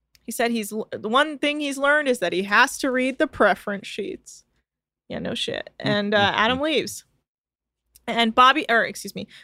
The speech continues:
Speaker 1: Malia realizes that Adam left without saying goodbye to her and goes to talk to Wiz. And Wiz tells her that Adam told him about their past and that they were physical before this. And Malia tries to be like, "What?" And she acts shocked. And,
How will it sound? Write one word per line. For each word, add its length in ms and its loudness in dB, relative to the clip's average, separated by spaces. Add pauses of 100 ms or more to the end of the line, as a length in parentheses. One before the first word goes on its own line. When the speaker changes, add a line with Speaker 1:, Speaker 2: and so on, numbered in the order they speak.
(120)
Speaker 1:
Malia 320 4
realizes 500 4
that 180 4
Adam 300 6
left 260 0
without 260 0
saying 300 -2
goodbye 360 2
to 100 0
her 280 0
and 240 -6 (340)
goes 280 4
to 140 -4
talk 340 2
to 120 0
Wiz. 460 2
And 200 -4 (260)
Wiz 240 0
tells 320 2
her 120 6
that 180 2
Adam 480 4
told 300 0
him 160 0
about 320 0
their 160 0
past 540 0
and 100 -2
that 140 -4
they 100 -2
were 120 -4
physical 480 -2
before 360 -2
this. 280 -2
And 80 -4
Malia 240 -4
tries 220 -6
to 60 -14
be 60 -2
like, 200 -2
"What?" 580 4 (760)
And 340 0
she 220 0
acts 360 4
shocked. 640 4
And, 360 -6